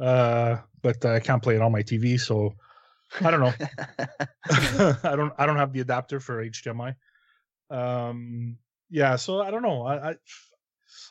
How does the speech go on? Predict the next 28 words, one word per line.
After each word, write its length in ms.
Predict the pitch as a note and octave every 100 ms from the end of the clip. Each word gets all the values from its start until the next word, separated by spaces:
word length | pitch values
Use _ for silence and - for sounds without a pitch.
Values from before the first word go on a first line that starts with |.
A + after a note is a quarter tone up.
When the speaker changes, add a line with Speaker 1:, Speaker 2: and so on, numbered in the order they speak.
| -
Speaker 1:
I'm 100 | E3
lazy 300 | A3 C4 G3
enough 220 | D#3 E3+
as 100 | D3
it 80 | C3+
is. 240 | D3+ D3
If 100 | C3+
I 60 | C#3+
get 160 | F3+
another 240 | E3+ E3 D#3+
f-, 100 | C#3 - B5 B5 B5+
oh, 80 |
sorry, 240 | B2+ C3 A2+
excuse 280 | G#2+ A#2+ A2
me. 80 | - - - - A#4 -
<laughs> 560 | E3 - E3+ - - A3+ - _ _ - - -
If 800 | F#3 D4 - - _ - - _
I 20 | F3+
get 160 | A3+
another 260 | F#3 F#3 D#3+
console 720 | - D#3+ E3 - E3 E3 D3+
and 220 | C3 C3
it's 100 | B2+
like, 140 | A#2+
oh 160 | C3+ C3+
man, 180 | C3 B2
it's 100 | A2
gonna 260 | C#3 C3